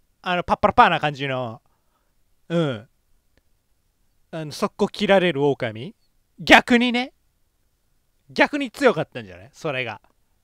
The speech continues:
まあ、九、九がハンターのなんかなんかで、なんかぐちゃぐちゃ言われてたところに、あのー、あ、六番の、六番のハンターシーオー、謎のハンターシーオーで、四番に、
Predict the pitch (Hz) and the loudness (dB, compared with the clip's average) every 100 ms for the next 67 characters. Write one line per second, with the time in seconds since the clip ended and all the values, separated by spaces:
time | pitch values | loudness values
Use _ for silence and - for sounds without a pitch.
0 | _ _ _ _ _ _ _ _ _ _ | _ _ _ _ _ _ _ _ _ _
1 | _ _ _ _ _ _ _ 208 - 294 | _ _ _ _ _ _ _ -6 -2 0
2 | 247 180 165 - 285 247 180 147 131 131 | 2 0 -2 -6 -2 2 0 -2 -6 -6
3 | 170 175 160 151 127 120 123 131 139 139 | -4 -4 -4 -6 -6 -6 -6 -8 -6 -6
4 | 139 127 107 101 107 131 165 131 127 107 | -6 -8 -10 -8 -6 -8 -8 -14 -12 -12
5 | 107 _ _ 117 156 143 113 113 123 135 | -14 _ _ -16 -10 -10 -8 -8 -6 -8
6 | - 117 107 107 - 139 - 156 165 151 | -12 -16 -14 -14 -16 -12 -6 -4 -2 -4
7 | 196 269 _ _ _ _ _ 131 127 123 | -10 -12 _ _ _ _ _ -10 -10 -10
8 | 120 110 104 104 101 101 104 113 _ _ | -12 -12 -12 -14 -16 -18 -20 -20 _ _
9 | _ _ _ - 147 165 - 160 120 110 | _ _ _ -8 -2 -2 0 -2 -2 -4
10 | 151 240 _ _ 196 180 175 180 139 123 | -10 -10 _ _ -4 -2 2 0 0 -4
11 | 165 156 151 147 147 143 135 110 151 156 | -6 -2 -2 -2 -4 -2 -2 -2 -8 -6
12 | 165 160 156 151 151 151 143 - 147 135 | -2 -2 -2 -4 -4 -4 -4 -6 -4 -4
13 | 120 110 101 _ _ _ - 156 143 131 | -4 -8 -12 _ _ _ -4 -4 -2 -4
14 | 127 120 117 | -4 -12 -16